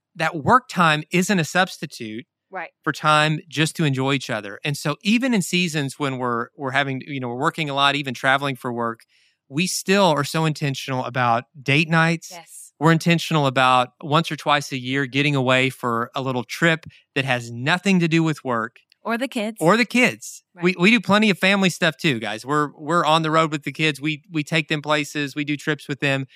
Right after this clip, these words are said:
Speaker 1: But we look at the calendar and make sure, like, look, there's a busy work season coming up. So right at the start of that or right at the end of that, let's make sure that we're carving out some time just for each other. And guys,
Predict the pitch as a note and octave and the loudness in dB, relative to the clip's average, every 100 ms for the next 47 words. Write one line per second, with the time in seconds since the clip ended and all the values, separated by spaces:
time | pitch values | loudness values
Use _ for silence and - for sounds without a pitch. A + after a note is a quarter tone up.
0 | _ _ _ _ C3 C3 D3 _ E3 C#3+ | _ _ _ _ -4 -4 -6 _ -6 -4
1 | F3 E3 F#3+ G3+ F#3+ - G3 A3+ F#3+ B2+ | -2 0 0 0 -4 0 2 4 2 0
2 | C3 C#3+ C#3+ E3+ C#3+ B2+ E3+ - D3 C3+ | 2 -2 -2 0 0 0 -4 -2 -4 -2
3 | B2+ C#3+ D3 D3 F#3+ - F3 D3 C3+ C3 | 0 0 2 0 0 0 0 -2 0 -2
4 | A#2+ B2+ - C3 D3 - D3+ - F3 F#3+ | 0 -4 0 2 2 -2 -8 -2 4 4
5 | F3+ B2+ A2 B2 C3 D3+ E3 - F#3+ G3+ | 4 2 0 2 2 2 -4 2 2 2
6 | A#2+ G#2+ G2+ A#2+ - - _ _ B2 D#3 | 0 -2 -2 -6 -16 -20 _ _ -2 -2
7 | - F#3+ G3 - C3+ A#2 A#2 C3 _ _ | 2 0 0 -2 0 0 0 -4 _ _
8 | _ C#3 C3+ C3 C#3 D3+ D#3 - _ _ | _ -10 -8 0 4 4 4 -2 _ _
9 | _ _ - E3 F3 D#3+ - D#3 - C3+ | _ _ 2 4 4 2 0 -4 0 2
10 | B2+ B2 C3 _ - C3 D#3 - - D3 | 2 0 -6 _ -6 0 2 0 -4 0
11 | C#3 D#3 C3 - - - C#3+ C#3 B2 C3 | 0 0 -6 -8 -8 0 2 2 0 -2
12 | C3+ C#3 C#3 | 0 2 0